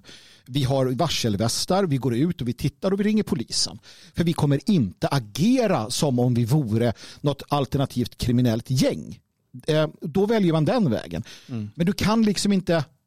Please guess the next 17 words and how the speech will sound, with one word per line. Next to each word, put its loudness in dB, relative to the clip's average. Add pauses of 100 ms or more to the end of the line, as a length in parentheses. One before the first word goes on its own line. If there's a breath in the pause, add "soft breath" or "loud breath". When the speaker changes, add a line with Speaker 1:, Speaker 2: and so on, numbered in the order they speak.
(160)
Speaker 1:
välja 0
ena 0
vägen 0 (360)
och -2
andra 2
<laughs> 0
vägen -2
på 0
samma 0
gång. 2
Det 0
är 2
väl 0
Speaker 2:
Mm. 0
Speaker 1:
det 2
som -2
jag 0